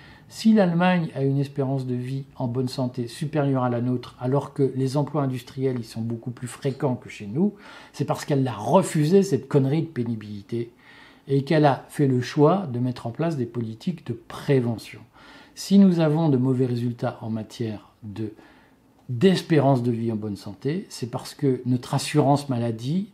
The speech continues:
n'indemnise que la maladie et elle n'encourage pas les comportements vertueux. L'assurance maladie vous pousse à être malade parce que c'est ce qui justifie votre existence. Elle ne fait aucun effort en matière de prévention.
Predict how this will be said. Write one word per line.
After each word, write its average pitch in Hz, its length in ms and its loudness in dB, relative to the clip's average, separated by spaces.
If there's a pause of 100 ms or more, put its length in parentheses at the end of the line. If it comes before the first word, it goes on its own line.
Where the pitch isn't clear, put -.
(120)
n'indemnise 143 680 2
que 143 120 -2
la 120 120 0
maladie 120 640 -4 (400)
et 139 100 2
elle 135 140 6
n'encourage 143 540 2
pas 151 160 0
les 135 100 -2
comportements 117 600 -8
vertueux. 107 540 -12 (360)
L'assurance 139 680 2
maladie 120 420 -6
vous 135 180 -4
pousse 185 360 0
à 151 60 2
être 143 220 0
malade 143 400 2
parce - 220 -6
que 147 120 -2
c'est 135 340 -8
ce - 160 -10
qui 147 220 -4
justifie 156 600 -6
votre 131 260 -6
existence. - 680 -12 (760)
Elle 190 200 6
ne 196 140 6
fait 190 160 4
aucun 185 320 6
effort 160 320 0
en 139 60 0
matière 131 320 -2
de 117 80 -2
prévention. 110 600 -10